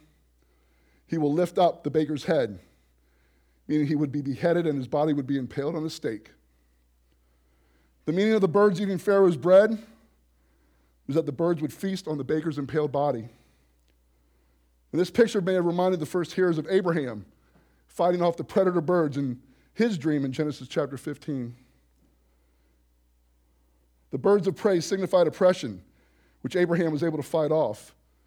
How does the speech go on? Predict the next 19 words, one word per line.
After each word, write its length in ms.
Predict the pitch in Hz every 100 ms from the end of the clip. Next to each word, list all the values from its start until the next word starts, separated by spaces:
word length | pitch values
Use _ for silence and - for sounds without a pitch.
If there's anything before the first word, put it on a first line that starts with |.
| _ _ _
but 100 | 123
the 80 | 127
baker 280 | 143 139 135
will 140 | 123
not. 300 | 135 123 113 - 147 _ _ _ _ _ _ _ _ _ _ _ _ _ _ _ _ _ -
This 140 | 214
would 60 | 233
have 80 |
been 80 | 214
a 80 | 180
harsh 260 | 196 202 -
punishment 400 | 233 214 175 165
relegated 400 | 185 175 180 165
to 60 |
the 60 | 151
worst 280 | 160 185 190
kind 220 | 202 185
of 100 | 143
criminal. 420 | - 190 156 107